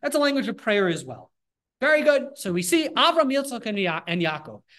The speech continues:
They instituted Shachris, Mincha, and Mariv. The Talmud then says, the other opinion was that the Shachris, Mincha, and Mariv were instituted corresponding to the,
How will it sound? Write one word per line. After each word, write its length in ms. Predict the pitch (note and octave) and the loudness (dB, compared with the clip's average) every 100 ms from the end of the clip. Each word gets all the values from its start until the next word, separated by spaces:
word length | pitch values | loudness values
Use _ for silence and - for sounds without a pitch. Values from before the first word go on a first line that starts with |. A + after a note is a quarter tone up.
| - | 0
They 180 | A3 D4 | 2 4
instituted 420 | C#4 C#4 A#3+ G3 | 0 -4 -6 -4
Shachris, 420 | G#3 C4 B3+ A#3 | 0 0 0 -4
Mincha, 300 | G#3 F#3+ G3 | -4 -8 -8
and 100 | E3 | -12
Mariv. 220 | D3+ B2+ - _ _ - | -12 -14 -18 _ _ -4
The 120 | G#3 | 0
Talmud 500 | A#3+ B3+ G4 G#4+ C4 | 0 2 0 0 0
then 200 | G#3+ A3 | 0 0
says, 680 | G#3+ - E3+ C3+ F#3 B3 - _ _ _ _ _ _ _ | 0 -2 -2 -4 -8 -8 -10 _ _ _ _ _ _ _
the 120 | F#3 | 4
other 240 | B3+ G4+ F#4+ | 6 6 4
opinion 540 | - E3+ C#3+ D3+ A3+ - | 2 -2 -2 -4 -6 -8
was 180 | - G3 | -2 0
that 200 | A#3 A#3+ | 0 0
the 380 | A3 G3+ G3+ G3+ - _ _ | 0 2 0 -4 -20 _ _
Shachris, 440 | - C4 C#4+ C4+ - | -2 -2 0 -4 -4
Mincha, 280 | B3 A#3 | -8 -6
and 140 | G#3 F3 | -6 -4
Mariv 320 | C#3+ F3 A3+ _ _ | -4 -4 -6 _ _
were 200 | G3 A#3+ A#3+ | 4 4 6
instituted 760 | F4+ F4+ C#4+ - B3 A#3+ G3+ - - | 2 2 -8 -8 -4 -4 -6 -10 -6
corresponding 680 | - C4+ C4 - C4+ C4 B3+ | 0 2 2 -2 -2 -2 -8
to 80 | |
the, 240 | G#3 G#3+ | -6 -8